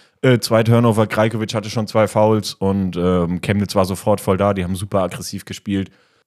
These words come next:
ähm, und wollten da von Anfang an gar nicht irgendwie was aufkommen lassen, dass der Underdog da sich vielleicht in den Flow spielt, wie es uns gegen Kreilsheim gelungen ist. Das war da nicht zu holen. Dann kam man nochmal irgendwie auf fünfzehn einundzwanzig ran. Benzing hat, äh, da acht Punkte erzielt, aber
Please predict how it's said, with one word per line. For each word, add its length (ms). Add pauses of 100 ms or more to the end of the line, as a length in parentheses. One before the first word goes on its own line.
ähm, 400
und 220
wollten 280
da 200
von 160
Anfang 340
an 200
gar 220
nicht 240
irgendwie 460
was 140
aufkommen 420
lassen, 220
dass 180
der 240
Underdog 460
da 160
sich 160
vielleicht 340
in 80
den 140
Flow 240
spielt, 260
wie 80
es 100
uns 240
gegen 200
Kreilsheim 400
gelungen 260
ist. 220
Das 200
war 140
da 140
nicht 200
zu 120
holen. 160
Dann 160
kam 220
man 100
nochmal 220
irgendwie 180
auf 80
fünfzehn 360
einundzwanzig 640
ran. 220 (560)
Benzing 320
hat, 240
äh, 180
da 200
acht 200
Punkte 320
erzielt, 420
aber 440